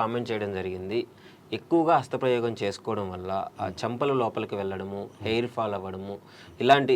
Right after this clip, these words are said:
Speaker 1: షివరింగ్, బాడీలో షివరింగ్ ఎక్కువగా రావడము,
Speaker 2: Hmm.
Speaker 1: ఇలాంటివి జరుగుతుందంట. So, అతడు పెళ్లి చేసుకోవాలంటే భయపడుతున్నాడు ఇప్పుడు. So, అతడికి ఎలాంటి పరిష్కారం ఉంటుంది యునానీలో?
Speaker 2: హాయ్ వర్స్, నేను మీ డాక్టర్ ఎంజెడ్ అస్కారి,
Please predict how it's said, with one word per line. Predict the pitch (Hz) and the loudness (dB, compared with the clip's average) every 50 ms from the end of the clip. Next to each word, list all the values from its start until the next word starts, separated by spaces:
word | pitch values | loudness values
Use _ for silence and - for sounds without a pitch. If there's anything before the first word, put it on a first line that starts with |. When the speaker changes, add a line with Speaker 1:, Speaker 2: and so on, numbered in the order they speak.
| - - | 4 2
Speaker 1:
షివరింగ్, | - 123 110 127 127 131 127 117 104 107 | 0 4 4 6 6 6 4 4 4 2
బాడీలో | 104 107 110 110 113 107 104 - | 2 4 2 2 0 -2 -2 -2
షివరింగ్ | 107 113 127 139 135 120 107 | 0 0 2 2 2 0 0
ఎక్కువగా | - - 131 127 123 120 110 101 95 | 0 0 2 4 4 4 2 2 0
రావడము, | 92 92 92 90 92 95 90 - | 0 -2 -4 -6 -6 -8 -10 -10
Speaker 2:
Hmm. | - - 101 101 110 127 | -10 -12 -8 -4 0 2
Speaker 1:
ఇలాంటివి | 135 143 147 143 135 127 117 | 4 4 4 2 0 0 0
జరుగుతుందంట. | 107 107 110 107 - 110 101 98 95 92 - 135 143 143 - - - - - - | 0 0 -2 -2 -2 -4 -4 -2 -4 -4 -6 -6 -8 -8 -14 -20 -20 -20 -16 -6
So, | - 101 | -4 -4
అతడు | - 107 101 98 - | -2 -2 -4 -2 -2
పెళ్లి | 113 110 120 131 135 | 0 0 2 4 2
చేసుకోవాలంటే | 131 123 - - 123 120 117 117 113 120 127 113 107 | 2 2 0 0 0 2 2 0 0 0 0 2 2
భయపడుతున్నాడు | 107 107 117 127 113 - - 107 104 98 95 92 | 0 2 2 2 2 2 -2 -2 -2 -2 -4 -4
ఇప్పుడు. | - 101 107 120 - - - - - - - | -4 -4 -4 -4 -4 -6 -14 -20 -20 -20 -12
So, | - 110 104 | -10 -6 -6
అతడికి | 123 120 123 110 120 107 | -2 -2 -2 -2 0 -2
ఎలాంటి | 110 113 120 113 107 113 | -2 -2 -4 -6 -4 -6
పరిష్కారం | 107 101 - - - 107 101 101 98 92 | -6 -6 -6 -6 -6 -4 -4 -4 -6 -8
ఉంటుంది | 90 90 95 95 92 98 | -8 -8 -6 -6 -4 -2
యునానీలో? | 107 120 123 123 120 110 98 90 87 - - - - - - - | 2 4 4 4 4 2 0 -2 -6 -10 -12 -20 -20 -20 -4 6
Speaker 2:
హాయ్ | - 196 233 233 160 131 | 10 10 10 10 10 6
వర్స్, | 131 120 - - - 127 123 139 | 6 4 4 0 -4 0 6 8
నేను | 180 202 196 190 | 8 8 8 6
మీ | 180 165 147 | 4 8 10
డాక్టర్ | 151 156 160 160 170 165 160 | 8 8 10 8 6 6 6
ఎంజెడ్ | 156 151 160 165 156 156 156 160 | 6 6 4 4 6 6 6 6
అస్కారి, | 151 - - 151 147 170 | 4 4 2 2 4 4